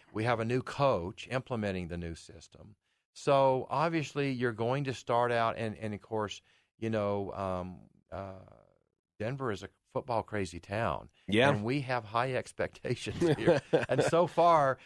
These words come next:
Speaker 1: let's face it, our defense has looked very solid,
Speaker 2: Yeah.
Speaker 1: with the exception of one game. The offense has been a disappointment, but, but now that we have a seventeen-game schedule, we're only five games in. There's still a lot of season left, and the Broncos have time to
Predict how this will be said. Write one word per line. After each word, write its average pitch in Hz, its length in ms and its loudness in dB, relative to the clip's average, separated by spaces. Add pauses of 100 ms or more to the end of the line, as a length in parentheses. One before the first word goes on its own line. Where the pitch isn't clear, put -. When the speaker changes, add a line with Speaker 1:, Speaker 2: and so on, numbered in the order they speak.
(220)
Speaker 1:
let's 147 260 2
face 160 320 0
it, 139 60 -4
our 117 120 4
defense 123 500 -4
has 117 140 -6
looked 110 280 -4 (160)
very 95 260 -2
solid, 120 580 0
Speaker 2:
Yeah. 95 120 0
Speaker 1:
with 139 80 2
the 139 60 0
exception 127 440 -2
of 110 100 -4
one 120 240 -4
game. 110 540 -4 (440)
The 123 100 2
offense 127 400 2
has 120 100 -4
been 110 180 -4
a 110 40 -2
disappointment, 98 720 -4
but, 98 160 -4 (200)
but 110 140 -6
now 123 240 0
that 147 100 -2
we 135 120 -2
have 127 140 0
a 110 40 -6
seventeen-game 117 720 -4
schedule, 123 600 -4 (300)
we're 113 120 -2
only 123 280 -2
five 110 360 0
games 113 360 -4
in. 113 380 -4
There's 101 260 -4 (120)
still 107 320 -2
a 98 60 0
lot 95 380 -2
of 101 100 -6
season 101 400 -6
left, 98 380 -4 (400)
and 107 120 -2
the 104 60 -4
Broncos 98 460 -2
have 87 160 -4
time 92 260 -2
to 82 160 -4